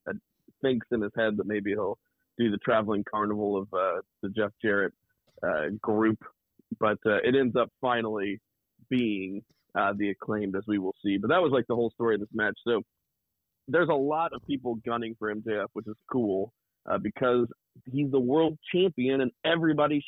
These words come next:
should be gunning for him. Uh, that is how it should be. Whereas before, Max would make people jump through hoops, and he's like, "I'm not wrestling." Now he's a double champion, fighting contenders on all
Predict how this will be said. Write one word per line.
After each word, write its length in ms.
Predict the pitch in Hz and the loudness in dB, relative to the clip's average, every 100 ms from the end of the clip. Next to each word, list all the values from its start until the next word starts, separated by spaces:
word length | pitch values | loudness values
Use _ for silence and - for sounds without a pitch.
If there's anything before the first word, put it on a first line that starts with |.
| - | -4
should 200 | 143 131 | -4 -2
be 100 | 120 | -4
gunning 360 | 110 113 107 - | -2 -4 -4 -8
for 140 | 98 | -12
him. 200 | - - _ _ _ _ _ 101 | -12 -16 _ _ _ _ _ 0
Uh, 180 | 98 90 | 0 2
that 240 | 120 123 | 2 2
is 160 | 113 110 - | 0 -4 -2
how 440 | 110 110 107 107 - _ _ _ - | 0 2 2 -2 -6 _ _ _ -14
it 60 | - | -6
should 160 | 113 | -2
be. 220 | 117 107 82 _ | 0 -2 -4 _
Whereas 300 | 101 110 107 104 - | -2 0 0 -2 -8
before, 560 | 113 147 147 139 139 _ _ _ - | -4 2 4 6 4 _ _ _ -2
Max 260 | 117 117 113 | 0 0 -2
would 120 | 107 | -2
make 220 | 117 113 | -2 -2
people 240 | 117 110 107 | -4 -4 -4
jump 200 | 117 107 | -4 -2
through 160 | 107 104 | -4 -2
hoops, 320 | 131 127 107 110 | 0 0 -2 -4
and 100 | 101 | -4
he's 120 | 101 | -4
like, 100 | 104 | -2
"I'm 160 | 110 | 0
not 180 | 110 92 | 0 0
wrestling." 360 | 107 110 113 110 | 0 0 0 0
Now 240 | 117 127 | 2 2
he's 240 | 120 120 110 _ _ _ 101 | 2 0 -2 _ _ _ -10
a 60 | 107 - | -4 0
double 300 | 123 123 113 120 | 2 2 -2 -2
champion, 480 | 110 110 104 104 101 - | -2 -2 -2 -2 -4 -2
fighting 280 | 110 110 | 0 0
contenders 460 | 104 107 107 104 104 | -2 -4 -2 0 0
on 160 | 101 107 | 0 0
all 220 | 104 | -2